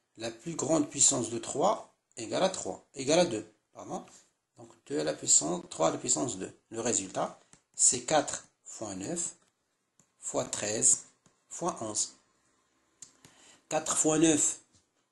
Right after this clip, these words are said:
égale à quoi ? Égale à trente-six. Et treize fois onze égale à cent quarante-quatre. Égale à, euh,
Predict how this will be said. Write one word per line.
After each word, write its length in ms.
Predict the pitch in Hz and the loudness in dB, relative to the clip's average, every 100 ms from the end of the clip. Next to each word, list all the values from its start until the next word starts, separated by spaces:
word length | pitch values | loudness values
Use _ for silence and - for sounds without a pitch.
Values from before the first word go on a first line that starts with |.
| _ _ _ _ | _ _ _ _
égale 240 | 147 131 127 | 2 4 4
à 60 | |
quoi ? 280 | 120 123 117 - _ _ _ _ _ _ _ - | 2 0 0 -6 _ _ _ _ _ _ _ -8
Égale 280 | 135 - | -2 -2
à 60 | 104 | -2
trente-six. 840 | - 202 240 - 165 - - - - _ _ _ - - _ _ _ _ - - _ | -2 2 6 6 8 6 6 2 -16 _ _ _ -20 -20 _ _ _ _ -20 -20 _
Et 140 | - 160 | -6 -4
treize 360 | - 202 180 | 2 4 6
fois 440 | - 143 120 113 - | 4 4 2 0 -4
onze 480 | 120 135 208 233 110 - _ | -8 -2 -2 -2 -6 -12 _
égale 360 | 143 113 104 107 | -8 -6 -6 -6
à 200 | 180 - _ _ _ _ _ _ _ _ _ | -8 -12 _ _ _ _ _ _ _ _ _
cent 420 | - - 233 311 349 - | 4 6 6 4 2 0
quarante-quatre. 760 | 214 214 175 - 90 - - _ _ _ _ _ - _ _ _ | 2 2 0 -2 -6 -6 -10 _ _ _ _ _ -20 _ _ _
Égale 680 | 143 123 123 160 190 143 - _ _ _ _ _ _ _ - | -8 -2 0 0 -2 -4 -6 _ _ _ _ _ _ _ -10
à, 380 | 147 165 190 - | -4 -2 -2 -4
euh, 340 | 127 120 120 | -4 -2 -2